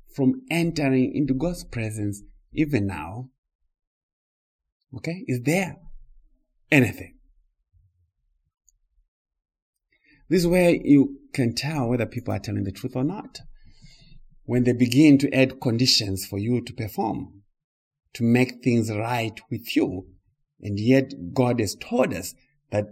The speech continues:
everything was made right by God's suffering servant of Isaiah fifty-three. Okay? Then Philip said, verse thirty-seven, "If you believe with all your heart, you may."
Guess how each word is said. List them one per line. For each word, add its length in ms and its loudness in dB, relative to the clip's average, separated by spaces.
everything 600 0
was 220 -6
made 420 -6
right 420 -6
by 220 -2
God's 320 0
suffering 440 -6
servant 840 2
of 260 -2
Isaiah 380 -4
fifty-three. 800 -12
Okay? 220 -10
Then 160 2
Philip 180 2
said, 320 4
verse 140 2
thirty-seven, 580 4
"If 160 0
you 60 4
believe 440 8
with 140 0
all 260 6
your 120 6
heart, 440 2
you 160 6
may." 480 4